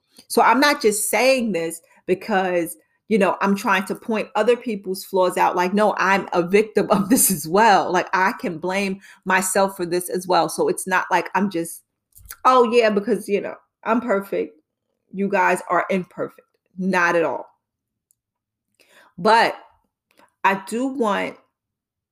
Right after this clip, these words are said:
everyone to learn from things like that and comparing yourself to people on social media, because,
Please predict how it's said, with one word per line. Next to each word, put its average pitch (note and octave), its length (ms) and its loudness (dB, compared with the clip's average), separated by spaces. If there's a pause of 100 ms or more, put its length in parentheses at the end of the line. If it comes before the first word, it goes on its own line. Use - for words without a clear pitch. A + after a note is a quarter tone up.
(720)
everyone G#3 400 0
to F#3 140 -6
learn G3+ 460 0
from F3 260 -8
things E3+ 340 -4
like E3 260 -4
that E3+ 320 -2
and F#3+ 140 -4
comparing A3 640 0
yourself F#3+ 440 -4
to G3 100 -6
people G3+ 380 0
on G3 100 2
social G3+ 360 -2
media, G#3+ 440 2
because, F#3 440 0